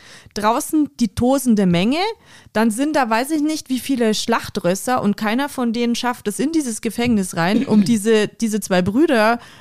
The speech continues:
Speaker 1: da rauszuholen und durch diese Menge zu eskortieren. Also wir reden hier von einer Kavallerie, die auch Schlachten schlägt. Deswegen ist es so ein bisschen, ähm, na ja, warum standen die jetzt da nur draußen rum?
Speaker 2: Ja, da sollte man meinen, dass die das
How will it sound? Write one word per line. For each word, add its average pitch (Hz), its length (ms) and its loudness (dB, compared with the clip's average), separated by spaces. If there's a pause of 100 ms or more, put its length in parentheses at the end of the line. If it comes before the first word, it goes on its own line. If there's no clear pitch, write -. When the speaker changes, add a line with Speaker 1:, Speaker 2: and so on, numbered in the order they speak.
Speaker 1:
da 190 160 0
rauszuholen 226 880 0
und 220 220 2
durch 247 180 -2
diese 214 220 2
Menge 226 260 2
zu - 140 -4
eskortieren. 139 760 -2 (960)
Also 208 240 -4
wir 220 160 0
reden 254 260 -2
hier 247 360 0
von 220 280 -4
einer 208 600 0 (100)
Kavallerie, 214 680 -2
die 196 200 -4
auch 185 160 0
Schlachten 208 540 -4
schlägt. 165 460 -4 (520)
Deswegen 208 560 -2
ist - 260 -6
es 214 140 -4
so 220 140 0
ein 208 100 2
bisschen, 214 540 0
ähm, 202 480 0 (720)
na 202 180 2
ja, 202 320 0
warum 190 320 0
standen 220 460 -2
die 220 80 0
jetzt - 240 -2
da 214 80 4
nur 220 120 6
draußen 208 360 2
rum? 185 260 2
Speaker 2:
Ja, 110 100 -12
da 104 120 -8
sollte 110 340 -4
man 117 240 -2
meinen, 120 460 -2
dass 123 160 -6
die 117 100 -6
das 113 340 -6